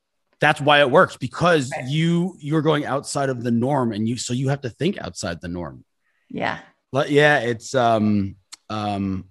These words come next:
Speaker 1: what's the, what, there's, there's another term for, like, entertainment with the,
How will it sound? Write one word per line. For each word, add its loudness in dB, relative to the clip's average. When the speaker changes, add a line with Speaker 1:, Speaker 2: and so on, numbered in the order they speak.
Speaker 1:
what's -10
the, -10
what, -6
there's, 0
there's -4
another 0
term -2
for, -6
like, -4
entertainment -8
with -12
the, -6